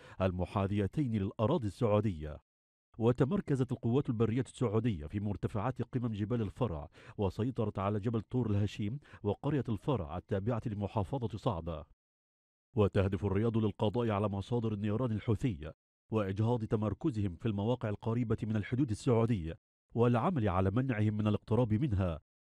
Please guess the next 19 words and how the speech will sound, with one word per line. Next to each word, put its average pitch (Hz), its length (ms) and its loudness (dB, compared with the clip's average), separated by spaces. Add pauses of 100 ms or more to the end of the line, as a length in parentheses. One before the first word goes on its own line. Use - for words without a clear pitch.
(160)
ويمثل 123 680 4
ضرب 110 260 0
المعقل 113 420 0
الرئيسي 110 480 0
للحوثيين 113 540 -2
صدمة 117 460 -4
معنوية 107 500 2
كبيرة 104 720 2 (160)
سيكون 107 540 2
لها 113 280 4 (100)
أثر 107 360 0
كبير 117 500 0
على 104 200 2
سير 127 220 -2
المعارك 101 560 -2 (240)
في 117 100 -2
مختلف 110 500 -2
مناطق 117 400 -4
المواجهات. 104 680 2